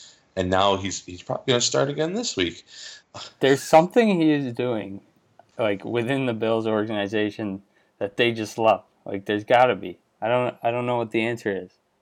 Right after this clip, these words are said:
Speaker 2: Although he threw three picks and, like, how one was a pick six, right? And
Speaker 1: Mm-hmm.
Speaker 2: his, uh, Q B R went up.
Speaker 1: Like,
Speaker 2: <laughs>
Speaker 1: it doesn't make any goddamn sense.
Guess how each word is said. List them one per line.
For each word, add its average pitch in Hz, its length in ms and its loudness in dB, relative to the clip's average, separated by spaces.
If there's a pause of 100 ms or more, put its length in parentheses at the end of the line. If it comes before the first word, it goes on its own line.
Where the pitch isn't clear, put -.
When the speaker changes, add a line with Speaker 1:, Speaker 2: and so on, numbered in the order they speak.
(380)
Speaker 2:
Although 123 640 8 (680)
he 127 160 -4
threw 123 460 -2
three 123 340 -6
picks 143 540 -6 (240)
and, 101 220 -4
like, 92 180 -8 (240)
how 120 400 0
one 120 340 -4
was 113 100 -4
a 113 60 -6
pick 113 260 -6
six, 110 440 -6
right? 104 340 -2
And 107 280 -8 (280)
Speaker 1:
Mm-hmm. 107 300 -4 (1080)
Speaker 2:
his, 117 300 -4 (340)
uh, 107 280 4
Q 135 220 -4
B 123 160 2
R 110 140 8
went 104 180 2
up. - 280 0 (680)
Speaker 1:
Like, 117 220 2 (260)
Speaker 2:
<laughs> - 260 -14
Speaker 1:
it 120 180 0 (300)
doesn't 135 380 2
make 117 240 -4
any 107 180 -2
goddamn 107 560 -2
sense. 139 460 -8